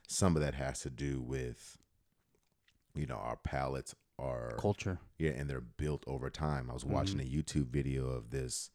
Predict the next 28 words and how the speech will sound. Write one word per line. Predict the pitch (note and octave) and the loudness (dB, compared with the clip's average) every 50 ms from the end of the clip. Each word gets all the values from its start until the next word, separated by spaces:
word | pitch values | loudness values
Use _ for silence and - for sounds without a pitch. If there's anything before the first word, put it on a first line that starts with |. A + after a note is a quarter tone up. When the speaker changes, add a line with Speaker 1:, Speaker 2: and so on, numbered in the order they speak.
| _ _ _ - - - - - - | _ _ _ -20 -20 -20 -20 -12 -6
Speaker 1:
white | C2 C2+ C#2 D2+ D2 C2+ | 0 2 4 4 4 4
guy | - C#2 C2 B1+ B1+ B1+ C2 B1+ - | 2 2 2 2 2 2 0 0 -2
and | C2 C2 | -2 -2
this | C2+ C2 - - | -2 -2 -2 -2
Ethiopian | D2+ C#2+ - - C2 C2 D2 D#2 - - C2+ B1 B1 | -4 -2 -2 0 2 4 4 4 4 4 0 0 0
guy | A#1 B1+ B1 A#1+ B1+ | -2 -2 -2 -2 -2
doing | B1+ C#2+ C#2 C2 | 0 0 0 0
the | B1+ B1 | 0 -2
one | B1 B1 C2+ C#2 C#2+ C#3 - | -2 0 0 2 0 0 0
chip | - - - E2 - | 4 6 6 6 6
challenge. | - - - - G#2 G#2 G2+ - - - - - _ _ _ _ _ - - | 4 -2 -4 -4 -4 -6 -8 -10 -12 -16 -16 -18 _ _ _ _ _ -2 0
Speaker 2:
Oh, | G#2 G2 F2+ | 2 2 2
God. | E2+ F#2 F2+ F2+ F2+ F#2+ F#2+ G#2 | 4 2 2 2 2 0 0 0
Is | G2+ G2+ | 4 4
that | G#2 G2+ - | 4 4 6
the, | G2+ G2 G2 F#2+ F#2+ F#2+ | 6 6 6 6 4 4
the | - F#2+ | 4 4
really | F#2 F#2+ F#2+ G2 | 4 4 4 2
spicy? | F#2+ - - G2 F#2 F2+ - - G2 - - | 2 2 2 2 2 4 2 0 -2 0 4
Speaker 1:
Yeah. | C#2+ D#2 D#2+ C#2+ C2 A#1+ - - _ _ - | 6 8 8 6 6 2 -4 -12 _ _ 0
The | - D#2 | 2 6
Speaker 2:
Uh, | G#2 G2+ | 8 8
Speaker 1:
Ethiopian | G2+ F#2+ F#2+ D#2+ E2 F2 G2+ G#2 - F2 D2 D2 C#2+ C#2 | 8 8 8 8 10 10 8 8 6 6 6 6 4 4
girl | C2+ C#2 C#2 C2+ C2+ C2 B1+ - _ | 4 4 4 4 2 2 0 -4 _
took | - - G2 F2+ - | 0 2 2 2 2
the | - C2+ | 0 -4
chip | - - - F#2+ G#2 A#2 - - - _ - | 0 4 4 6 6 6 4 -2 -8 _ -2
Speaker 2:
Uh-huh. | G#2 F#2+ F#2+ F#2+ F#2 | 0 0 2 2 0